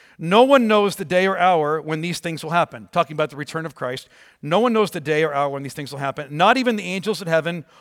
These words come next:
or the Son himself." Which means, for the next time somebody tells you then when Jesus is coming back, you're going, "So you know more than Jesus does."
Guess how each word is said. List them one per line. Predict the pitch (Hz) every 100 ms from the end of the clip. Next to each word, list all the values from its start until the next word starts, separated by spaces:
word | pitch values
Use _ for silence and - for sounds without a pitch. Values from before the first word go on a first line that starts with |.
| _ _
or | 220 262 302 320 302 - _ _ _ _ _ -
the | 175
Son | - 240 262 269 262 262 _ _ _
himself." | 190 185 - 233 156 117 - - _ _ _ _ _ _ _
Which | 156 285 -
means, | 285 311 190 120 120 - - - _ _ _ _ _
for | - 214 208 208 - -
the | - 180 190
next | 247
time | 285
somebody | 240 262
tells | - 247
you | 202
then | 202 214
when | 208
Jesus | 175 214 214
is | 190
coming | 208 208
back, | 175 226
you're | 214
going, | 185 185
"So | -
you | 175 220
know | 233 233
more | 208 208
than | 185
Jesus | 151 165 139
does." | - 107 - -